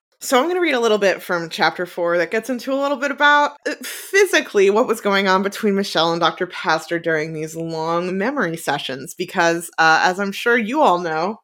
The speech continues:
from your own experience in therapy, uh, the best way to really connect with your therapist is to cuddle with them on the couch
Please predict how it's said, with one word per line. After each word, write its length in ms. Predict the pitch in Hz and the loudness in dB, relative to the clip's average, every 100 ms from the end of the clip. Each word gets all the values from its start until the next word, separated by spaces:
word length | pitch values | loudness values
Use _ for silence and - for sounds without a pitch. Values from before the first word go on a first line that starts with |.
| _ | _
from 200 | 202 175 | -6 -2
your 200 | 202 226 | 2 2
own 140 | 285 | 2
experience 680 | 226 - 151 160 156 160 - | -2 -6 -4 -2 -4 -10 -12
in 120 | 147 | -10
therapy, 600 | 156 147 143 - 180 196 | -8 -6 -6 -8 -8 -2
uh, 180 | 190 196 | 2 4
the 160 | 196 240 | 2 -2
best 420 | 196 240 254 - | 0 0 -2 -4
way 200 | 170 147 | -4 -2
to 80 | 160 | -2
really 220 | 160 156 | -4 -4
connect 360 | - 190 165 - | -6 -8 -6 -6
with 160 | 165 | -6
your 120 | 170 | -6
therapist 640 | 170 226 247 240 220 202 190 | -2 2 2 0 -4 -6 -8
is 140 | - | -10
to 120 | - | -10
cuddle 440 | - - 285 330 180 | -10 0 2 2 0
with 200 | 165 - | -2 0
them 240 | 170 170 | 0 2
on 160 | 170 160 | 0 0
the 80 | 165 | -6
couch 580 | - 208 165 - - | 0 2 2 -2 -8